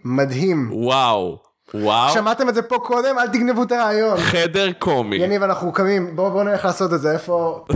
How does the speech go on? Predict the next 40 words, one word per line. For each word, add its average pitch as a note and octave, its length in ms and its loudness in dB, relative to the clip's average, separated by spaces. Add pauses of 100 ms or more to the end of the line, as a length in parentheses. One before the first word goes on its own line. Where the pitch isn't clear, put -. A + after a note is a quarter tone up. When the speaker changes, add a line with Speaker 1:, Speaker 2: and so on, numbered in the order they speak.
(260)
Speaker 2:
<laughs> - 540 -6
איפה, C#3 260 -4
איפה D#3+ 200 0
מתחילים? A#3+ 480 0
Speaker 1:
איפה, A3+ 240 0
אוקיי. G#3+ 220 -2
Speaker 2:
איפה D#3 160 2
מתחילים C3 260 0
חדר? A2 300 0 (420)
טוב, A#2+ 260 0 (220)
אז A2 240 -2 (100)
תמה A#3+ 220 0
בדיוק G3 480 0
כמו G3+ 120 -4
שסרט E3 400 -2
זה D3+ 60 -2
אותו F3+ 200 -2
דבר, D#3+ 320 0 (120)
כמו D#3+ 120 0
שהרבה E3 380 0
חדרים F3+ 340 -2
אומרים, G#3 320 0
נכון? C3 360 -2 (160)
אתה C3+ 100 -2
ממש C#3+ 480 -4
כאילו E3+ 340 0
נכנס D#3 380 -2
לתוך C#3 240 -2
סרט. A#2 400 0
Speaker 1:
תהיה B2 280 0 (260)
חלק - 380 0
מסרט. - 380 -6
Speaker 2:
תהיה G2 220 0
חלק - 420 -4
מסרט. - 180 -14
Speaker 1:
או - 40 -10
שזה G#3 240 2
הסיסמה C3 380 0
של F#2+ 200 0
איימקס? A#2 760 -4